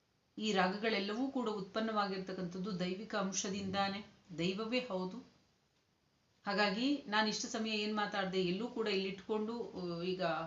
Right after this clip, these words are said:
ಹಿಂದೆ ಬರೋದಲ್ಲ ಟೇಪ್ ರೆಕಾರ್ಡರ್, ಅದ್ರ ರೀಲ್ ಒಂದೊಂದಾಗ್ ಒಂದೊಂದಾಗ್ ಎಳೆ ಮುಗಿದ್ರೆ ಮುಗಿದ್ರೆ ಮಾತ್ರ ಧ್ವನಿ ಬರೋದು ಅದ್ರಲ್ಲಿ. ಎಷ್ಟು ಟೇಪ್ ರೆಕಾರ್ಡರ್, ಟೇಪ್ ರೆಕಾರ್ಡ್ ಮಾಡ್ಕೊಂಡಿರ್ತೈತೆ, ಆ ಟೇಪು ಈ ಕಡೆ ಮುಗೀತು ಅಂದ್ರೆ ಈ ಕಡೆ ಮುಕ್ತಾಯ ಆಗೋದು.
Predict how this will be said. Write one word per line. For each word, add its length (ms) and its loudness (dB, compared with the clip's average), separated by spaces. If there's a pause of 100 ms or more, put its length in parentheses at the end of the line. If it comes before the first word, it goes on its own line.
(540)
ಹಿಂದೆ 220 2
ಬರೋದಲ್ಲ 340 2
ಟೇಪ್ 260 -2
ರೆಕಾರ್ಡರ್, 480 2
ಅದ್ರ 200 -2
ರೀಲ್ 340 0
ಒಂದೊಂದಾಗ್ 680 2
ಒಂದೊಂದಾಗ್ 420 2
ಎಳೆ 180 4
ಮುಗಿದ್ರೆ 360 0
ಮುಗಿದ್ರೆ 300 -2
ಮಾತ್ರ 640 0 (100)
ಧ್ವನಿ 220 4
ಬರೋದು 500 0
ಅದ್ರಲ್ಲಿ. 320 -6 (1300)
ಎಷ್ಟು 360 -2
ಟೇಪ್ 200 6
ರೆಕಾರ್ಡರ್, 460 4 (800)
ಟೇಪ್ 540 2 (140)
ರೆಕಾರ್ಡ್ 380 4
ಮಾಡ್ಕೊಂಡಿರ್ತೈತೆ, 760 0
ಆ 140 6
ಟೇಪು 380 2
ಈ 160 4
ಕಡೆ 200 4
ಮುಗೀತು 440 2
ಅಂದ್ರೆ 200 0
ಈ 40 0
ಕಡೆ 160 0
ಮುಕ್ತಾಯ 360 -2
ಆಗೋದು. 560 -4